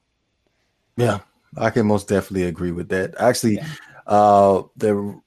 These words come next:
Speaker 1: I think the way I ended up started watching Chris Smoove was when they came out with the Xbox three, no, the Xbox One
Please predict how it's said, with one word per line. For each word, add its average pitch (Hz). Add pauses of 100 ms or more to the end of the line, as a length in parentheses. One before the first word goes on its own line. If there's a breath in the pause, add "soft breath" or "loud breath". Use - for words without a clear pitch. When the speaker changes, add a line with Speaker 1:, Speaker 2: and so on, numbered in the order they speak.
(140)
Speaker 1:
I 104
think 117
the 101
way 113
I 117
ended 113
up 110
started 110
watching 107
Chris -
Smoove 120
was 104
when 101
they 98
came 104
out 101
with 98
the 95
Xbox 98
three, 95
no, 107
the 95
Xbox 104
One 104